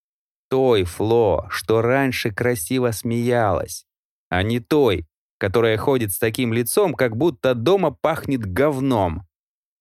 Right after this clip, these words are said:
«Работа у неё такая», отвечает он.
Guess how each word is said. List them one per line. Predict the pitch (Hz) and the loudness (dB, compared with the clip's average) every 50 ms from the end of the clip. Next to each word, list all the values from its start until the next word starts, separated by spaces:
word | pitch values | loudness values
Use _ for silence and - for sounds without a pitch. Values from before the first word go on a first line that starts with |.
| _ _ - | _ _ -8
«Работа | - 85 87 95 104 113 113 110 104 113 127 131 135 135 135 117 - 107 98 | -6 -2 0 0 0 0 -2 -2 -2 0 2 4 4 2 2 0 0 0 2
у | 98 101 104 | 2 2 0
неё | 104 107 110 110 110 107 104 113 120 110 101 | 0 -2 -2 -2 -2 0 2 2 2 2 2
такая», | 90 - 104 98 90 - - 123 120 120 113 104 98 90 76 71 71 - - - _ _ _ _ _ _ _ _ _ _ _ - | 0 0 -2 -2 -2 -4 -2 -2 0 0 0 0 0 0 -2 -2 -4 -6 -10 -16 _ _ _ _ _ _ _ _ _ _ _ -8
отвечает | - - - 71 76 76 - - 92 85 80 80 80 - 87 | -8 -8 -6 -6 -6 -6 -2 -2 0 0 0 -2 -2 -2 -2
он. | 82 76 67 64 58 - | -4 -4 -4 -6 -10 -14